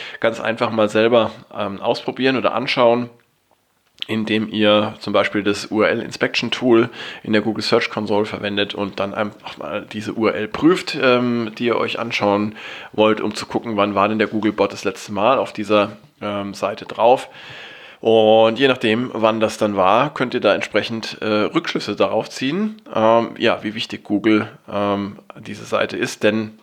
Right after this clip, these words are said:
ganz klar, wichtige Seiten werden natürlich von Google öfter besucht als unwichtige Seiten. Denn Google möchte darauf achten, dass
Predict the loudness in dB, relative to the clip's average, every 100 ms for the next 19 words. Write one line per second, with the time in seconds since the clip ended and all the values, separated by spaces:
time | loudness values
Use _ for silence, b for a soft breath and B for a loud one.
0 | -10 -8 -6 0 4 4 0 B B B
1 | B -4 -2 -2 2 4 4 0 -4 -6
2 | 0 2 4 2 -2 -2 -2 -2 -4 -10
3 | -6 -2 -2 0 -2 2 2 2 2 2
4 | 4 4 2 -6 -8 0 0 0 -6 -4
5 | -2 -2 -4 -4 -4 -4 0 4 4 4
6 | -4 -8 _ _ _ _ _ _ _ _
7 | _ -4 -2 2 2 2 0 0 0 0
8 | 0 -2 -2 -2 -2 -4